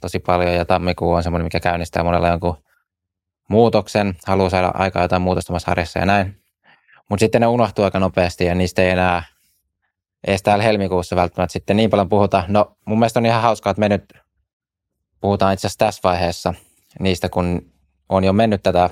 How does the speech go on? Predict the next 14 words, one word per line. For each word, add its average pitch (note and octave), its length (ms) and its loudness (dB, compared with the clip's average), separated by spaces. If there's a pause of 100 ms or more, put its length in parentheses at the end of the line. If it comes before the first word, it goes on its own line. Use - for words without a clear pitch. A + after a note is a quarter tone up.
(240)
vuotta F2+ 220 -4
kaksituhatta F2 300 -4
kaksikymmentäneljä F2+ 440 -2
jonkun F2+ 180 2
aikaa, F2 300 0
ja E2+ 140 0 (1400)
ollaan F2+ 220 2
ehkä F2 200 -2 (600)
saatukin G2 420 -2
toteutettua F#2+ 720 2 (720)
jotain. F#2+ 360 2
Et F2+ 120 -4
joo, A#2+ 220 4
tosiaan G2 520 0